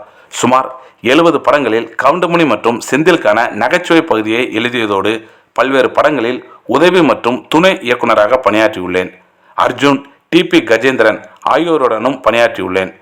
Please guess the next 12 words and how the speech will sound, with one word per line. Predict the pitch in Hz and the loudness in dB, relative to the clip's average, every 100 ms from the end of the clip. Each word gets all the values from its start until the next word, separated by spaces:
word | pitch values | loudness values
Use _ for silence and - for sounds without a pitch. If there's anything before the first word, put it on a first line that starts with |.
| _ _ _ | _ _ _
எனது | 98 113 107 110 113 - _ - | -2 0 0 -2 -4 -12 _ -2
இருபத்தைந்து | 139 185 185 156 139 | 2 2 2 2 4
வருட | 127 123 120 | 2 2 -2
திரைப்பயணத்தில் | - 147 151 123 107 - 113 117 - _ _ - | 0 0 2 0 0 -2 -4 -4 -10 _ _ -2
பாண்டியராஜன், | 135 170 160 143 127 135 - | 0 0 0 0 0 0 -2
ஈஸ்வரி | 143 160 147 131 | -2 2 2 4
ராவ் | 131 123 | 4 2
நடித்த | 104 92 104 113 | -4 -2 0 0
சுந்தரி | - - 170 185 147 | -2 -4 2 2 2
நீயும் | 113 110 127 | -2 -4 -6
சுந்தரன் | - 135 139 143 110 | -6 -4 0 2 2
நானும் | 104 104 - | 0 0 -4